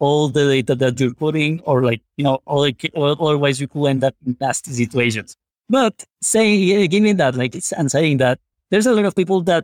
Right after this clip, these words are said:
prefer, really prefer writing S Q L directly. You know, like, the same author of Pydantic,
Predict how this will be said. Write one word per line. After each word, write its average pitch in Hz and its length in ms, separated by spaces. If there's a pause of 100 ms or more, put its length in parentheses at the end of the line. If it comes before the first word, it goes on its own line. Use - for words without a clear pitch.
(120)
prefer, 156 600 (160)
really 160 200
prefer 139 380 (180)
writing 135 480
S - 180
Q 180 120 (160)
L 120 40
directly. 123 640
You 151 140
know, 160 80
like, 151 240 (240)
the 151 80
same 190 260
author 165 520
of 135 160
Pydantic, 127 540